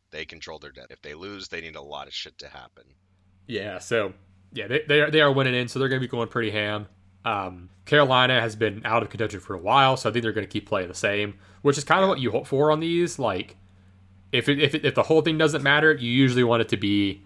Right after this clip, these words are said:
Speaker 2: like, one team has just been done for so long that they're not gonna let more shit hit the fan. <laughs> Um,
Speaker 1: Yeah, and they're not gonna rest players because now they're just playing for pride.
Speaker 2: Yeah.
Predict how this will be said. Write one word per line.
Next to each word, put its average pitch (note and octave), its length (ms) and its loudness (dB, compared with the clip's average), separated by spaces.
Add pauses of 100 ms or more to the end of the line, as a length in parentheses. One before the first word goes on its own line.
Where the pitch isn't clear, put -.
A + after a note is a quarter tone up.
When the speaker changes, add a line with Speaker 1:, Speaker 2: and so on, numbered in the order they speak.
(320)
Speaker 2:
like, G2 240 -4 (260)
one B2 280 2
team B2+ 200 -2
has G2+ 100 -2
just G#2+ 160 -6
been G#2 180 -4
done G#2 140 -2
for - 100 -8
so - 180 0
long G2+ 220 -2
that G2 80 -8
they're G2 80 -8
not F#2+ 240 -8
gonna F#2 240 -6 (800)
let G2+ 180 -6
more G#2 200 0
shit A#2+ 180 0
hit B2 120 -8
the C#3+ 60 2
fan. C#3 400 2 (120)
<laughs> C#3+ 120 -2
Um, A#2+ 280 4
Speaker 1:
Yeah, A#2 220 0
and A#2 80 -6
they're C3 120 0
not B2+ 220 -2
gonna F#2+ 180 -10
rest D#2+ 340 -12
players D2+ 460 -12
because D#2 360 -18
now E2 180 -12
they're D#2 140 -14
just D2 240 -18
playing D2 320 -18
for D2 120 -20
pride. C#2 540 -16 (580)
Speaker 2:
Yeah. F2+ 320 -6